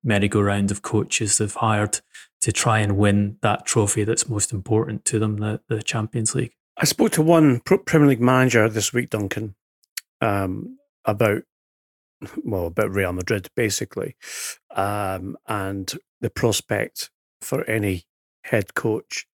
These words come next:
Speaker 2: going into that club. Um, and I'm talking about a high-profile manager, not someone who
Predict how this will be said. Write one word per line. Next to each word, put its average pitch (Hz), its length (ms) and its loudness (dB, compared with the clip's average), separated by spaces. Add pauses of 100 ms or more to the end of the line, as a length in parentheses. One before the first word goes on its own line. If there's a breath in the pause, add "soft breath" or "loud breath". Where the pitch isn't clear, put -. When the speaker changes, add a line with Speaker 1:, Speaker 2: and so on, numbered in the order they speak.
(520)
Speaker 2:
going 113 200 0
into 104 240 -2
that 98 220 -4
club. 113 320 -6 (1000)
Um, 98 500 -6
and 113 140 -2
I'm 104 100 -2
talking - 260 0
about 101 200 -2
a 117 60 -2
high-profile 107 640 0
manager, 98 340 -6
not 104 240 -6 (120)
someone 98 520 -6 (640)
who 98 360 -2